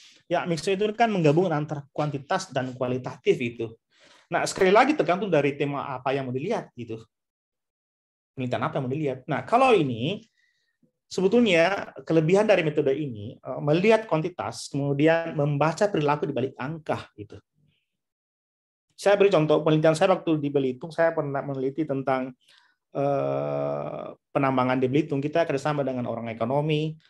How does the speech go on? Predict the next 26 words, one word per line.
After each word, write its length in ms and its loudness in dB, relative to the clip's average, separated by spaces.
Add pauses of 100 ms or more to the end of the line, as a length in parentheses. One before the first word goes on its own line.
(200)
orang 240 -4
lingkungan 240 -4
hidup, 480 2
kemudian 560 -8
ada 320 -6
sejarah 400 0
saya 160 -4
sendiri 480 2
sama 560 -8
Prof 240 -6
Riza 320 2
yang 160 2
dari 160 0
lipi, 320 -2
kemudian 560 -2 (400)
ada 160 -2
juga 400 0
dari, 480 -2
eh, 240 -8
U 160 -4
B 160 4
B, 240 4
Bangka 240 -4
Belitung 320 -4
saat 240 -8
itu, 400 -2